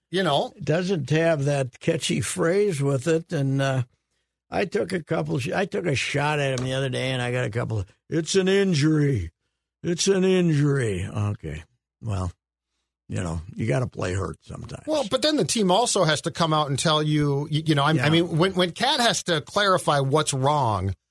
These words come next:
Speaker 1: that doesn't seem to me to be a great idea.
Speaker 2: Such was, uh, very upset about this on Monday Night Sports Talk, that we don't make them tell us. <laughs> I said,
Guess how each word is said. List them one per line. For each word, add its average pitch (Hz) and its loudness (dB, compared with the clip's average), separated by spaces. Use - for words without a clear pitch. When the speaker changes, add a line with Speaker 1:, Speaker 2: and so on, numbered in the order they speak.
Speaker 1:
that 220 -2
doesn't 190 4
seem 165 2
to 147 2
me 151 2
to 135 0
be 131 2
a 127 0
great 131 2
idea. 110 0
Speaker 2:
Such 190 2
was, 139 0
uh, 127 -2
very 147 0
upset 143 0
about 117 -2
this 110 -2
on 98 -4
Monday 107 0
Night 107 -2
Sports 123 -4
Talk, 95 -6
that 95 -8
we 131 0
don't 117 -4
make 127 -2
them 117 -4
tell 156 -2
us. 165 -8
<laughs> 165 -2
I 143 0
said, - -6